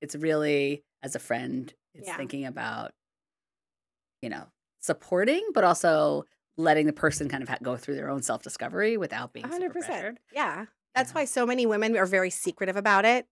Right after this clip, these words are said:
Speaker 2: Um, you know, like, I know I didn't tell anyone. Like, you don't, you don't want everyone to know you're so worried about your circle of friends and the community you're in and the synagogue. That's something else that's like, we really felt, I mean,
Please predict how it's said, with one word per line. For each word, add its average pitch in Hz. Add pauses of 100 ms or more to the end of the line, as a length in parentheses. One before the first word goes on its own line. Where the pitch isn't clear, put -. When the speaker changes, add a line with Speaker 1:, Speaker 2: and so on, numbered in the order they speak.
(140)
Speaker 2:
Um, 160
you 196
know, 175
like, 170
I 180
know 180
I 175
didn't 190
tell 160
anyone. 180
Like, 175
you 226
don't, 254 (520)
you 214
don't 233
want 220
everyone 214
to 190
know 208
you're 196
so -
worried 185
about 175
your 165
circle 165
of 180
friends 226
and 160
the 160
community 262
you're 208
in 165
and 175
the 220
synagogue. 220
That's 208
something 220
else 233
that's -
like, 180
we 190
really 226
felt, -
I 185
mean, 185